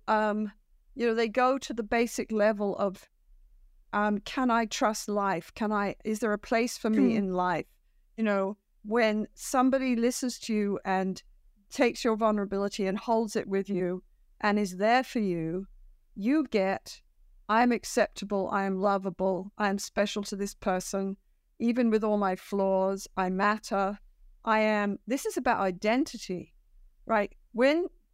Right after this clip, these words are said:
Speaker 1: our experience is when you take people into this vulnerability, help them understand their needs, whether you're doing individual or couple therapy, their sense of connection with self changes. They have a more se-,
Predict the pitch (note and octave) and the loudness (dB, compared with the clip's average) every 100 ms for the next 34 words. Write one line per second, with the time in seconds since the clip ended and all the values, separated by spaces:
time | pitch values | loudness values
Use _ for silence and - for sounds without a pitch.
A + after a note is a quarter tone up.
0 | _ A3+ C4 E4 - - B3 G#3+ - G3+ | _ 2 4 4 0 -2 0 0 -2 -4
1 | G3+ G3+ G#3 - C4 C#4+ - B3+ A#3 G#3 | -2 -2 -2 2 2 2 -2 -2 0 -2
2 | G3+ G#3 G3+ - G3 G3 F#3+ A3 B3+ B3 | -2 -4 -6 -2 -2 0 0 2 2 2
3 | A#3 G#3+ A#3+ A#3 A#3+ G#3+ G#3 G3+ - F#3+ | 0 -2 -2 -2 0 0 0 -4 -2 -2
4 | G3 G3 G3+ C4+ C#4+ G3 G3+ - - - | 0 -2 0 2 2 0 -4 -8 -18 -20
5 | _ - _ - - G#3+ G#3+ G#3+ G#3+ G#3 | _ -20 _ -20 -4 -2 2 2 2 0
6 | G#3 G3+ G3 A3+ G#3+ F#3+ A3+ - F#3+ - | -2 -4 -4 -4 -2 -2 -2 -2 -6 -6
7 | F#3+ G3 D#3+ D#3+ F#3+ G3 G#3 - _ _ | -10 -8 -8 -8 -8 -8 -10 -18 _ _
8 | _ E3 E3+ A3+ C4+ D4+ E4 F4 - _ | _ -14 -2 0 2 2 2 0 -4 _
9 | _ - - C4+ B3 B3+ - B3 A3+ - | _ -6 0 2 2 -6 -4 -2 -2 -4
10 | G#3+ G3 - - G3+ F#3+ - - F3+ E3 | -6 -6 -8 0 0 0 -6 -8 -6 -6
11 | - - - G3 A#3 G#3+ G3+ G3 G3 - | -8 -12 -4 -2 0 0 0 -2 -2 -6